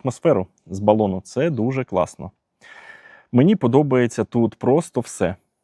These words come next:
Я пам'ятаю, коли я робив огляд на пальник, е, від Ковєя, такий самий,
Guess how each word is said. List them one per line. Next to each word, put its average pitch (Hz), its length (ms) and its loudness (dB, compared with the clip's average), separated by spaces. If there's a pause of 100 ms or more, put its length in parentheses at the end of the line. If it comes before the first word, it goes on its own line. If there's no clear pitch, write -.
(560)
Я 120 120 4
пам'ятаю, 123 520 2
коли 101 280 -2
я 92 280 -4 (400)
робив 98 500 -4
огляд 98 420 -4
на 90 320 -4
пальник, 92 600 -4
е, - 400 -16 (320)
від 95 160 -4
Ковєя, 135 380 0
такий 85 320 -8
самий, 87 400 -10